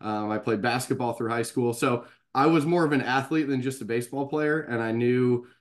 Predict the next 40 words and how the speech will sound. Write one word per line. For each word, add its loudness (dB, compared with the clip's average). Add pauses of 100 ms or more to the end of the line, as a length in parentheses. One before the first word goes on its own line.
(260)
for 4
me, 8
like, 0
I -4
wanted 0
to 0
work -6
in -2
sports -4
in 0
some -4
capacity. 0
Um, 0
but 2
it 6
wasn't 2
until -2
I -2
got -2
back -4
into 2
baseball -2 (400)
after 2
college 2
that 0
I 0
really 0
figured -4
out, -4
like, -8
that -6
baseball 2
was 2
exactly -2
where 2
I 0
wanted -4
to -4
be. -4
So 0